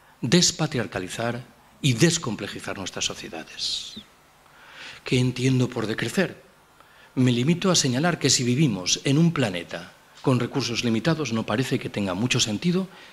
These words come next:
que aspiremos a seguir creciendo ilimitadamente. Pensad que la huella ecológica española es de tres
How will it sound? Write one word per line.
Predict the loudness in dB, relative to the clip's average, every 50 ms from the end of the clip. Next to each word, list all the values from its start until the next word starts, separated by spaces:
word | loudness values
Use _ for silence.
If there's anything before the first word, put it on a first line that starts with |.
| -4
que | -2 0
aspiremos | 0 0 0 -2 -2 0 0 0 0 -2 -4
a | -4
seguir | -4 -6 -4 -6 -6 -8
creciendo | -6 -8 -8 -6 -4 -2 -2 -2 -2 -2 -6 -8 -8
ilimitadamente. | -6 -4 -4 -4 -4 -4 -4 -4 -4 -6 -6 -8 -10 -10 -12 -12 -16 -20 -20 _ _ _ _ _ _ _ _ _ _ -20 -20 -20 -18 -16 -16 -16 -4 2
Pensad | 4 4 4 4 2 0 0 0 -2
que | -2 0 0 2
la | 2 2 2
huella | 2 2 2 2 2
ecológica | 0 2 2 2 2 2 0 -2 0 2
española | 0 0 0 0 0 2 2 2 2
es | 0 0
de | 0 -2
tres | 0 0 0 2 2 0 -2 -6